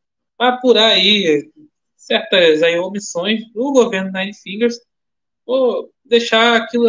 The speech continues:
acontecer, né? É claro que rapidamente, o, naquela ocasião, o governo da, da Nine Fingers aí botou, assim, toda a culpa no, <laughs> lá no governo,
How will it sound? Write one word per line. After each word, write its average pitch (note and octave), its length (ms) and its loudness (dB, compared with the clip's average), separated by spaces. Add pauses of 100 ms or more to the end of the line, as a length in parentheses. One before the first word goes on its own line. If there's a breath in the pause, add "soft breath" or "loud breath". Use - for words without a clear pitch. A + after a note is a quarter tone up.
acontecer, G#3 680 -6
né? F3 220 -10 (1040)
É D#3 60 -8
claro F3 200 -2
que - 80 -2
rapidamente, G3+ 680 -2
o, E3 400 0 (260)
naquela E3 240 0
ocasião, E3+ 400 0
o G3 80 -6
governo F#3+ 440 -2 (120)
da, E3+ 120 -6
da D#3+ 340 -2
Nine E3 140 -12
Fingers G#3 480 -4 (560)
aí D#3 260 -4
botou, F3+ 560 -2
assim, E3 360 -8
toda G3+ 200 2
a - 100 -4
culpa F#3+ 300 -4
no, E3+ 300 0
<laughs> G#3 220 0
lá G3+ 120 2
no G3+ 100 -2
governo, E3 460 0